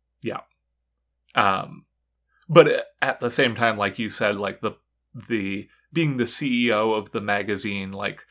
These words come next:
ultimately it is, uh, it, it is a close working relationship between the editor and the publisher, but it's also, like,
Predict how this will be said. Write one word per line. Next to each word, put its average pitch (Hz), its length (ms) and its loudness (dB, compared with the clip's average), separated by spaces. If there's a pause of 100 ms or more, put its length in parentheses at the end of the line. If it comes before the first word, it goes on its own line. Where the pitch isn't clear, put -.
(480)
ultimately 107 840 -2
it 107 340 -4
is, 95 800 -10 (1120)
uh, 98 380 -8 (320)
it, 120 260 2 (240)
it 117 140 -2
is 101 80 -8
a 113 60 -2
close - 380 -6
working 113 320 0
relationship 101 640 -4
between 101 360 -8
the 104 80 -4
editor 104 320 -4
and 101 120 -10
the 101 60 -10
publisher, 101 580 -6
but 101 220 -6
it's - 160 -12
also, 104 360 -6
like, 95 280 -10